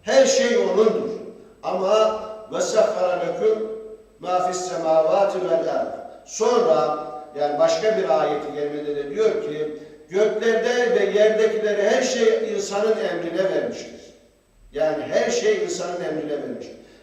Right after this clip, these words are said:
Peki insanları da hep, e, aynı statüde mi yaratmıştır Allah-u Teala? Tabii ki değil. Yani müthiş bir tezat gibi görünürken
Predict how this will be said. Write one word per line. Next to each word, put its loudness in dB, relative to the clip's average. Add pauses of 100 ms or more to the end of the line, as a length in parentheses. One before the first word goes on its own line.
Peki 0
insanları 4
da 2 (320)
hep, 2 (600)
e, -2
aynı 6
statüde 2
mi 2
yaratmıştır 0
Allah-u -6
Teala? -12 (480)
Tabii 0
ki -4
değil. -6
Yani 4 (400)
müthiş -6
bir -10
tezat 4
gibi -6
görünürken -4